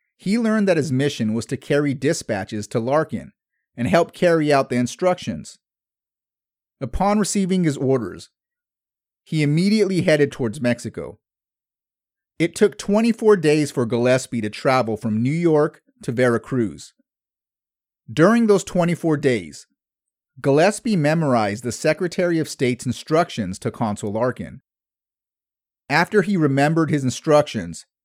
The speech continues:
he destroyed the correspondence. This move paid off when he arrived in Veracruz.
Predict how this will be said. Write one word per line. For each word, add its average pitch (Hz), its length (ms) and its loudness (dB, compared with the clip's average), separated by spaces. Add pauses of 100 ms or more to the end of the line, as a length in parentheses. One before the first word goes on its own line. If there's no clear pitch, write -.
he 156 160 -6
destroyed 151 600 2
the 127 80 -2
correspondence. 123 1040 -2 (1120)
This 156 200 2
move 208 400 2
paid 190 240 2
off 151 300 2
when 117 140 0
he 135 120 0
arrived 120 460 4
in 110 100 0
Veracruz. 107 760 -4